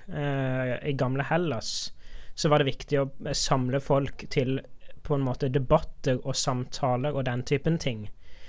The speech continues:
Eh, og så etter hvert når, eh, Romerriket falt og så videre og så videre inn i, mm, tidlig middelalder, så mistet du dette, hva skal du si, demokratiske aspektet med samlingsstedene.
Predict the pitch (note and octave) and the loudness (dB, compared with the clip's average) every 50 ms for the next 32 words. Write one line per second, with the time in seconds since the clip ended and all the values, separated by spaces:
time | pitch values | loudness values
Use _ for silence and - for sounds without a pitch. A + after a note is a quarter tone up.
0 | - - - - - F3 C#3+ C#3+ C#3 C#3 C#3 C#3 C3+ C3 - - - - - - | -8 -8 -8 -4 2 6 6 6 8 8 6 6 4 4 0 -4 -10 -10 -10 -10
1 | - - - - - D#3+ D#3 - - - D3+ C#3+ D#3 D#3 D#3 D3+ C#3+ C#3 - - | -10 -10 -6 0 2 4 4 4 4 4 6 8 8 8 8 8 6 4 2 0
2 | D3 D3+ - - C#3 C#3 D3+ - - - - C#3 C3+ C3+ C#3 C#3 C#3+ C#3 C#3 C3+ | -2 -2 0 0 2 2 0 0 -2 -4 -2 0 0 2 2 2 2 2 2 2
3 | C3 C3 C3 C3 C3 C3 B2+ B2 B2+ C#3 B2 C3+ B2+ B2 B2 C3 C3 C3+ C3 - | 2 2 2 2 0 0 -2 -2 -2 -2 0 0 0 0 0 0 0 0 0 0
4 | - D3 - D3+ C#3 D3 D#3+ - - - - - - - - C#3 B2+ B2+ B2+ B2+ | -2 -2 0 2 0 0 0 -2 -6 -10 -10 -10 -8 -4 -2 0 2 2 2 2
5 | B2+ B2+ B2+ - - D3 B2 B2 A#2 A2 G#2+ B2 B2+ C#3 C#3 - B2+ - - C3+ | 0 0 0 -2 0 0 0 0 -2 -2 -2 -2 -2 0 0 0 -2 -2 -2 0
6 | A#2+ A#2 A#2 A#2 B2+ C3+ A#2 B2 A#2 A#2 A#2+ B2 - C3 B2+ B2+ A#2+ B2 B2 B2 | 0 -2 -2 -2 -2 -2 -2 -2 -2 -2 -4 -4 -4 -2 -2 -2 0 0 -2 -2
7 | - - - - - - - - - - - - - F#3+ D3+ C#3 C3 A#2 - - | -4 -4 -6 -8 -8 -8 -8 -10 -10 -10 -10 -10 -6 -4 -2 -2 -2 0 0 2
8 | C3+ A#2+ C3 C3 C3 A#2 A#2+ C3+ C#3+ D3 D#3 F3 G3 B3+ C#4 B3 - - - - | 2 4 4 4 2 2 0 0 0 2 2 2 2 0 0 -2 -4 -6 -8 -10
9 | - - - - - F#3 - - - - F#3 F3 F3 F#3 F#3 F#3 F3+ E3 - - | -10 -10 -8 -6 -2 0 2 2 2 4 4 4 6 6 6 4 4 2 0 -4
10 | - - - - F#3+ D#3 D3 C#3+ - - - - - - D#3+ D3+ D#3+ E3+ D#3+ C#3+ | -8 -10 -6 -2 2 2 2 2 2 2 0 0 0 2 2 4 4 4 4 2
11 | - - - - D#3+ D3 - - - - - - - - - - - - - - | 2 0 0 2 2 2 2 0 -8 -12 -12 -12 -10 -10 -10 -10 -10 -6 0 2
12 | D3 D3 - D#3 D3 D3 E3 - D3 C3+ D#3+ D#3 D#3+ D#3 - - - D3+ C3+ C3 | 2 4 4 4 2 2 0 0 4 6 6 6 6 4 2 2 2 4 4 4
13 | - - D#3 C#3+ - - - D3 D3+ D3+ - - C#3 A#2+ - - - - D#3 D3 | 4 2 2 2 2 2 2 4 4 4 2 2 0 0 0 -2 -4 0 0 2
14 | D3 C#3 C3 C#3 D3+ - - - - C3+ C3 B2+ B2+ B2 B2 B2 - - - - | 2 2 2 2 2 2 2 2 2 2 2 2 0 0 0 0 2 0 2 2
15 | - - - D#3 C#3 C#3 C3+ D3+ F3+ F3+ A#2+ - | 2 2 4 4 2 2 2 2 0 0 -2 -2